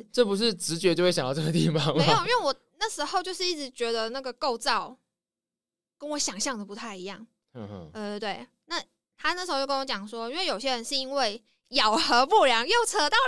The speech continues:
Speaker 2: 咬合这个东西到底要影响一个人多久啊？
Speaker 1: 真的。
Speaker 2: <laughs>
Speaker 1: 哎，所以咬合不良应该是先天上的吧？
Speaker 2: 绝大部分应该都是，除非你是后天有出过意外还是干嘛的。
Speaker 1: 哦，合理。
Speaker 2: 就像我们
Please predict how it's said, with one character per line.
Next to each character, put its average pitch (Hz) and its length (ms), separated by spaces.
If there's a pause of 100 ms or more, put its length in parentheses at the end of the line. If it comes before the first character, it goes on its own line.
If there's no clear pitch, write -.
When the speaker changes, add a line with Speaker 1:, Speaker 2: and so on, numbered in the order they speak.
Speaker 2:
咬 294 300
合 311 280
这 453 100
个 466 220
东 392 160
西 494 140
到 415 140
底 285 60
要 320 140
影 294 140
响 269 160
一 226 60
个 247 100
人 240 200
多 233 300
久 - 280
啊？ 196 220
Speaker 1:
真 160 200
的。 156 200 (360)
Speaker 2:
<laughs> 381 420
Speaker 1:
哎， 262 100
所 311 120
以 285 100
咬 160 200
合 151 160
不 220 160
良 143 280
应 160 80
该 185 180
是 175 260
先 156 540
天 147 380
上 117 440
的 80 140 (300)
吧？ - 180 (640)
Speaker 2:
绝 285 140
大 381 120 (140)
部 330 400
分 285 380
应 247 260
该 240 180
都 226 240
是， 240 380
除 247 160
非 294 140
你 220 60
是 247 60
后 262 220
天 254 100
有 208 120
出 214 180
过 220 180
意 214 120
外 208 140
还 180 120
是 180 60
干 - 140
嘛 120 60
的。 117 80
Speaker 1:
哦， 104 560
合 87 220
理。 95 80
Speaker 2:
就 320 80
像 440 140
我 359 40
们 247 220